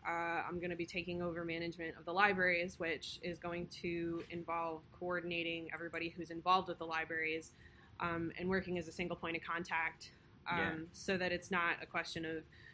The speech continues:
Speaker 1: who do I talk to and where do I go with this, and, you
Speaker 2: Right.
Speaker 1: know, pull requests being left open for a long time and that kind of thing is, is what we're trying to avoid with this.
Speaker 2: Right.
Speaker 1: So
Speaker 2: Those of you who, who have been doing libraries know that I kinda tend not to look at them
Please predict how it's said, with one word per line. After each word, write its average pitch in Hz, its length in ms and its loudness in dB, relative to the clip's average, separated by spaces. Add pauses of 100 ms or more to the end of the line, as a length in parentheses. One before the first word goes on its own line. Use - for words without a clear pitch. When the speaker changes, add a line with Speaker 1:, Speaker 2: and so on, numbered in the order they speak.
Speaker 1:
who 190 80 6
do 175 80 4
I 165 100 6
talk 160 240 0
to 165 320 -2
and 165 200 -4
where 165 120 0
do 160 80 0
I 160 80 2
go 160 180 0
with 156 140 -4
this, 160 300 -4
and, 160 380 -6
you 170 80 -2
Speaker 2:
Right. - 40 -2
Speaker 1:
know, 160 140 -4 (280)
pull 180 140 -2
requests 170 340 0
being 160 180 -4
left 160 220 -6
open 160 280 -6
for 160 300 -6
a 160 80 -6
long 160 220 -4
time 160 220 -2
and 160 100 -6
that 160 200 -2
kind 156 140 -2
of 156 80 -2
thing 156 240 -4
is, 156 240 -10 (340)
is 170 240 -4
what 170 140 -2
we're 170 80 0
trying 160 300 -2
to 165 200 -4
avoid 156 280 -2
with 147 180 -8
this. 156 320 -4
Speaker 2:
Right. 110 140 8
Speaker 1:
So 156 220 -2
Speaker 2:
Those 120 260 6
of 135 100 8
you 117 440 8 (240)
who, 117 100 -8 (440)
who 120 140 6
have 113 140 2
been 117 120 6
doing 110 260 6
libraries 104 440 4
know 101 220 0
that 101 160 0
I 98 100 2
kinda 98 280 -4
tend 98 280 -4
not 95 220 0
to - 100 -16
look 98 160 -6
at - 120 -12
them 101 260 -6